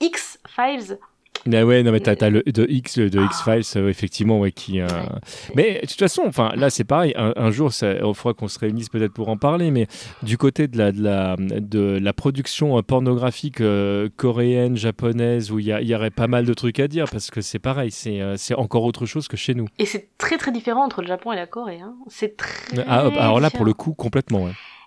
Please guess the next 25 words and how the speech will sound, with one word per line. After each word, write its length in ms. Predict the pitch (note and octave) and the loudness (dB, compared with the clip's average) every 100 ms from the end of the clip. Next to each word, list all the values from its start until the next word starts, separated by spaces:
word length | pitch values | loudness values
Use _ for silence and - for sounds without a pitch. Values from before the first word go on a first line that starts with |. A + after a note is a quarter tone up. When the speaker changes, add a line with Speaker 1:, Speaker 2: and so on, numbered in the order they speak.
| _ - | _ 0
Speaker 1:
Et 380 | A#3+ A3+ - - | 2 2 0 -2
on 80 | A3 | 0
a 80 | G#3+ | 2
eu 40 | |
une 120 | A3 | 4
évolution 420 | A3 A3 G#3+ - C#4 | 2 0 -2 -4 -4
ces 140 | G#3+ | -2
dernières 380 | G3 F#3+ F#3 F3 | -2 -2 -4 -6
années. 680 | F3+ F3+ G#3 A#3 A#3+ - _ - | -6 -2 -2 -2 -4 -6 _ -12
Euh, 600 | F3+ F3 F3 F3 F3 F3 - | -10 -10 -12 -12 -12 -12 -8
Aline 240 | F#3 G#3 | -4 -4
en 100 | F3 | -4
parle 200 | D#3 D3+ | -10 -18
très, 220 | - - A3 | -12 -8 -8
très 240 | - G3 | -6 -10
bien 200 | F#3 G3 | -8 -10
d'ailleurs, 420 | E3+ D#3+ F3 E3+ | -10 -12 -14 -16
euh, 160 | E3 E3 - _ _ _ _ - | -18 -20 -20 _ _ _ _ -16
aussi, 560 | F3 - - A3 A3+ | -14 -14 -18 -12 -8
euh, 80 | F#3+ | -8
du 140 | D#3 - | -8 -16
podcast 340 | D#3+ F3+ F3 | -12 -12 -12
Ma 60 | E3 | -16
Madeleine 240 | D#3+ D#3+ | -16 -16
coréenne, 420 | - E3 G3+ A#3 | -14 -6 -4 -4